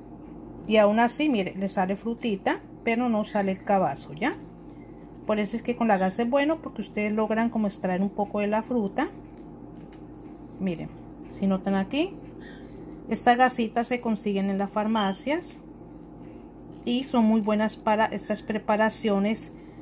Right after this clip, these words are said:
de mascarilla, ¿ya? Miren, ya ahorita pues tengo embarrada la mano, como se dice,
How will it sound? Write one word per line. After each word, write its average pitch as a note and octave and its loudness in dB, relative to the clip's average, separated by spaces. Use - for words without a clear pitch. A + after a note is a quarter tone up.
de G3 4
mascarilla, G3 0
¿ya? B3 2
Miren, - -4
ya F#3 4
ahorita B3 4
pues G#3+ -4
tengo F3+ -2
embarrada F3+ 0
la A3+ 4
mano, B3 2
como A3 2
se A#3 -2
dice, A#3 2